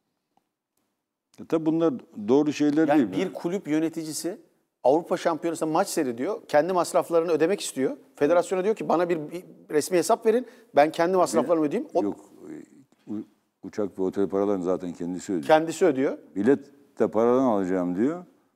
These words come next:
Speaker 1: İşte hesap, bu iban
Speaker 2: Bir hesap,
Speaker 1: numarası,
Speaker 2: bir
Speaker 1: iban
Speaker 2: iban geliyor.
Speaker 1: numarası veriyorlar ona. O da parayı oraya gönderiyor. Bu mevzular işte federasyonda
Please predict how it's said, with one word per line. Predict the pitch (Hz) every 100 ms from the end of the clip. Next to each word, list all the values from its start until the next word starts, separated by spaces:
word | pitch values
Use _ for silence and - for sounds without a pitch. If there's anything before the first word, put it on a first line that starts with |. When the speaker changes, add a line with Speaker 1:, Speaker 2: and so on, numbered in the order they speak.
| _ _ -
Speaker 1:
İşte | - 123
hesap, | 117 135
bu | 120 123 117
iban | 120 139
Speaker 2:
Bir |
hesap, | 202 - 214
Speaker 1:
numarası, | - 180
Speaker 2:
bir | 190
Speaker 1:
iban |
Speaker 2:
iban | - -
geliyor. | - 156
Speaker 1:
numarası | 147 151 151
veriyorlar | 131 107 101 104
ona. | 143 180 175 _ _ _
O | 131
da | 151
parayı | 127 147 156
oraya | 151 175
gönderiyor. | 156 117 113 117 180 147
Bu | 139
mevzular | 143 147 139 156
işte | - 139
federasyonda | 143 151 147 147 151 147 120